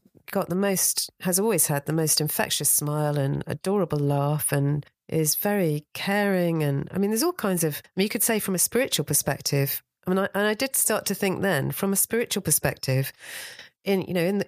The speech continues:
in the world, I've got first from Oxford, but spiritually, I'm very dense. I mean, I, it takes me, I, s-, I still don't really understand the cross.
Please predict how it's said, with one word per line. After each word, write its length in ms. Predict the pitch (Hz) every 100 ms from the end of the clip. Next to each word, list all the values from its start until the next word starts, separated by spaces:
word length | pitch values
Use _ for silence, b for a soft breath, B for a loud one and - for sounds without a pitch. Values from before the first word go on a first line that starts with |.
| -
in 120 | 196
the 80 | 185
world, 480 | 208 214 135 143 -
I've 260 | 175 175 -
got 320 | 147 147 -
first 360 | - 147 143 -
from 140 | 147
Oxford, 520 | 156 - - 139 - - B B B -
but 140 | 165
spiritually, 580 | - - 240 - 147 143
I'm 180 | 160 196
very 240 | 254 262
dense. 500 | 135 160 135 - -
I 40 | 143
mean, 140 | 156
I, 200 | 160 160 -
it 80 | 175
takes 220 | 240 -
me, 120 | 202
I, 100 | 185
s-, 160 | 208 -
I 60 | -
still 220 | - 302
don't 280 | 175 - 147
really 300 | 175 156 135
understand 400 | 135 135 147 131
the 40 |
cross. 460 | - 135 123 -